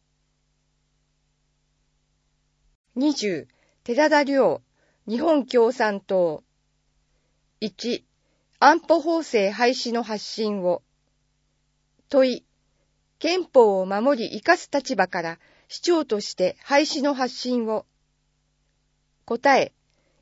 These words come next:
一市長がどうこう言う立場ではないと考えている。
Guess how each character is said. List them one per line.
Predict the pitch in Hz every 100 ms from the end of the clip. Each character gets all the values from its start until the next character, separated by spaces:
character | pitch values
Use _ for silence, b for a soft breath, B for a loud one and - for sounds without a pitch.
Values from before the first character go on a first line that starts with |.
| -
一 | 226 - 339
市 | - -
長 | 330 269
が | 196 170
ど | - 302 320
う |
こ | - 220 180
う |
言 | 208
う | 240
立 | 262 262 220
場 | 190
で | 175
は | 165
な | 180 254
い | 247
と | 185
考 | 202 196 202
え | 196
て | 180 160
い | 139
る。 | 135